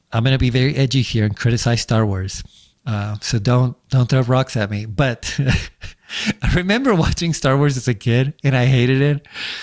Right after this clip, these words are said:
Uh, again, this is when literally everyone is gonna end the call. <laughs> But I,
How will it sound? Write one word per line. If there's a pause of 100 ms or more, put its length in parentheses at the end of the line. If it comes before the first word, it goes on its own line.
(320)
Uh, (120)
again,
this
is
when
literally
everyone
is
gonna
end
the
call. (180)
<laughs>
But (920)
I,